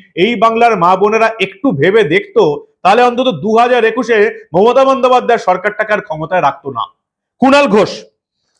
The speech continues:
সারদা চিটফান্ড কাণ্ডে এই কুণাল ঘোষকে যখন কলকাতা পুলিশ গ্রেপ্তার করেছিল, মমতা বন্দ্যোপাধ্যায়ের পুলিশ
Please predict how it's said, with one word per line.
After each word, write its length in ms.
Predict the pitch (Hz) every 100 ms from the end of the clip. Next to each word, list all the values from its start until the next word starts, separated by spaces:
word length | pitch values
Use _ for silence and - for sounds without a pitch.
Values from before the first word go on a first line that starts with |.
| _ _ _ -
সারদা 300 | 202 240 254
চিটফান্ড 440 | 254 247 262 262
কাণ্ডে 300 | 254 262 240 196
এই 100 | 202
কুণাল 340 | 202 214 233 247
ঘোষকে 280 | 233 254 247
যখন 200 | 240 247 233 196
কলকাতা 300 | 220 226 240
পুলিশ 240 | 226 226 160
গ্রেপ্তার 320 | 196 - 214
করেছিল, 380 | 220 214 208 147 156 _ _
মমতা 300 | 156 214 240
বন্দ্যোপাধ্যায়ের 580 | 247 247 254 254 247 247 -
পুলিশ 240 | 214 269